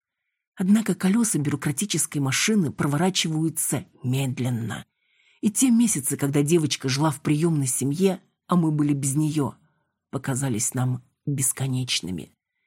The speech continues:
Нам было необходимо продемонстрировать социальным службам, что мы полностью готовы, и в то же время нас буквально одолели суеверия.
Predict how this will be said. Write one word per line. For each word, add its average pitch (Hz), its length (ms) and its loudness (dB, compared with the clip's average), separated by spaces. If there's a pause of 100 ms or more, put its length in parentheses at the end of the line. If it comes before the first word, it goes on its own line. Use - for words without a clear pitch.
(520)
Нам 190 200 6
было 196 160 6
необходимо 180 640 4
продемонстрировать 143 920 0
социальным 147 540 -2
службам, 170 600 0 (200)
что - 220 0
мы 175 120 2
полностью 190 720 0
готовы, 143 600 -4 (340)
и - 80 -12
в - 80 -8
то 139 140 -2
же 135 140 -4
время 151 420 0 (380)
нас 185 220 6
буквально 170 680 2 (240)
одолели 151 480 -2
суеверия. 143 800 -2